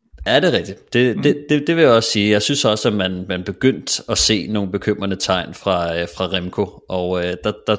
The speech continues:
Speaker 1: der, der var Kim alligevel hurtig at, at, at sadle om, fordi at, øh, han måske havde, øh, gættet, hvor, øh, hvor pilen pegede hen lidt før, øh, de selv havde, men, øh, men ja, altså, jeg synes jo, Lipovic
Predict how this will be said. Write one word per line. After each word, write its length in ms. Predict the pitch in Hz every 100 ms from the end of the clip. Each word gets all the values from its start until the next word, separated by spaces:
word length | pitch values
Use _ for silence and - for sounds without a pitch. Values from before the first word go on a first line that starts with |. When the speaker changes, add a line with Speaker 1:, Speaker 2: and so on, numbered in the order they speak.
| -
Speaker 1:
der, 260 | 110 110 107 -
der 60 | 117
var 100 | 117
Kim 180 | - 117
alligevel 300 | 104 104 104
hurtig 360 | 98 101 101 107
at, 160 | 95 92 -
at, 80 | 92
at 60 | 92
sadle 300 | - 98 92
om, 160 | 92 -
fordi 320 | - 92 92
at, 140 | 92 -
øh, 140 | 92 90
han 120 | 92
måske 280 | 87 - 85
havde, 500 | 95 90 98 87 87
øh, 60 | 90 - - - - - _
gættet, 360 | 104 98 107 -
hvor, 320 | 101 95 80 98
øh, 160 | 92
hvor 220 | 87 92 -
pilen 260 | 101 104
pegede 220 | 98 95
hen 160 | 92 101
lidt 240 | 98 101 98
før, 240 | 107 90
øh, 320 | 95 92 90 87
de 60 | 95
selv 260 | - -
havde, 260 | 92 90 95
men, 260 | 95 90
øh, 160 | 87 85 85 - - - - -
men 140 | 90
ja, 100 | 85 107
altså, 200 | 107 -
jeg 100 | 101
synes 280 | - 113 -
jo, 180 | 110 98
Lipovic 520 | 95 110 120 110 -